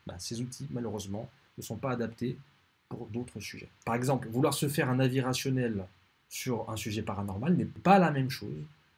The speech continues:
que vouloir se faire un avis rationnel sur un sujet scientifique moderne et complexe, comme par exemple, faut-il se vacciner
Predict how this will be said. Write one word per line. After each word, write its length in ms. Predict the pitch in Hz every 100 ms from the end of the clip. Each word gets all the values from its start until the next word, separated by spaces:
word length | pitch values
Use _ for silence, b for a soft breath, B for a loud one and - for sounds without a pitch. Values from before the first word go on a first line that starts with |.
| -
que 60 |
vouloir 260 | 104 110 123
se 140 | -
faire 220 | 110 139 120
un 80 |
avis 160 | 113 107
rationnel 420 | 110 107 113 127
sur 180 | 139 123
un 60 | 110
sujet 260 | 123 120
scientifique 640 | 120 139 127 123 - 131 123
moderne 440 | 123 113 117 123
et 40 |
complexe, 760 | - 123 117 113 135 - - - b b b -
comme 220 | 110 120
par 140 | 92
exemple, 260 | 98 120 123
faut-il 360 | 131 127 139
se 140 | 123 127
vacciner 480 | 113 110 - 101